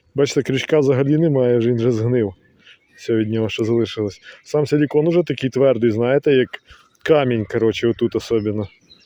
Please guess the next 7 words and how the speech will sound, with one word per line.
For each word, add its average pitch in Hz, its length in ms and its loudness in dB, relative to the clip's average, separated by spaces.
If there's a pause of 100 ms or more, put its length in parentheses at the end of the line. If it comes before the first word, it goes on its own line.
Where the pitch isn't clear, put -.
(520)
О. 107 180 -6 (1800)
Клюріку 196 400 0
пофіг, 123 420 0
і 156 140 -4
дивлюся 135 440 0
ці, 113 280 -2 (880)
м, 117 500 -4